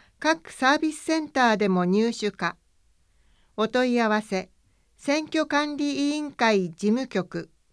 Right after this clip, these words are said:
内線五百三十四番、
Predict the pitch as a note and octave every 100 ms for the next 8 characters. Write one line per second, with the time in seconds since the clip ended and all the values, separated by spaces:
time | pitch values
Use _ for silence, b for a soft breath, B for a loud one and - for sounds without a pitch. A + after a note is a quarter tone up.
0 | _ _ _ _ _ _ G#3 A#3 C#4 -
1 | B3 A3 G#3 - _ - A#3 C#4 D#4 -
2 | E4 E4 D#4 B3+ A#3 G3+ A#3 A#3 F#3 F3
3 | D#3+ D3+